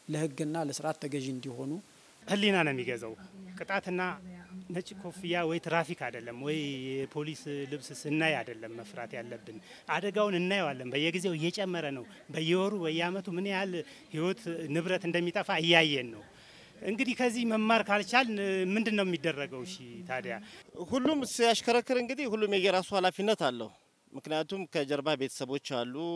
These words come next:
Speaker 3: ልጆች አሉ ምናምን። አደጋ ከተፈጠረ በኋላ ልትመልሰው የምትችለው ነገር አይደለም።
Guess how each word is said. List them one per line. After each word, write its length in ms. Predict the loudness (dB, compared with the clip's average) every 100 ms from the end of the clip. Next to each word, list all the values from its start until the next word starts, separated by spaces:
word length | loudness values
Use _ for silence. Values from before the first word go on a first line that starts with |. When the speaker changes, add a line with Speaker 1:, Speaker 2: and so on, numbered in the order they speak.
| -4
Speaker 3:
ልጆች 360 | -6 -6 -8 -4
አሉ 200 | -4 -4 -4
ምናምን። 320 | -4 -2 -2 -2
አደጋ 240 | 0 0
ከተፈጠረ 460 | -2 -8 -8 -4 -2
በኋላ 200 | 0 2
ልትመልሰው 440 | 0 0 0 0 0
የምትችለው 360 | -2 -2 0 2
ነገር 240 | 2 4
አይደለም። 420 | 2 0 -8 -12